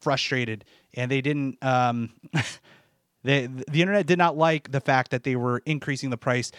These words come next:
It was also, you know, mentioned in the blog post that Microsoft released that they would be taking that money, as companies do, increase revenue, increase, you know, R and D, you know,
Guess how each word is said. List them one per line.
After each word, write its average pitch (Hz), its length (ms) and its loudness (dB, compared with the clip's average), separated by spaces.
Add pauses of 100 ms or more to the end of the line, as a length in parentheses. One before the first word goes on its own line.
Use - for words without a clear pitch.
(200)
It - 80 2
was 202 160 0
also, 220 520 2 (240)
you 196 120 2
know, 170 100 2
mentioned 165 440 0
in 160 160 0
the 143 80 2
blog 131 400 2
post 135 240 0
that 135 100 -2
Microsoft 123 460 -2
released 123 340 -4
that 113 220 -4 (840)
they 156 200 2
would 170 200 0
be 165 280 -2 (240)
taking 285 280 -2
that 175 140 0
money, 175 360 0
as 160 320 2
companies 143 460 -4
do, 143 420 -4
increase 135 460 -8
revenue, 190 480 -2
increase, 175 600 -6 (360)
you 202 120 2
know, 208 120 4
R 190 200 4
and 196 140 -2
D, 196 480 0
you 190 120 0
know, 156 240 4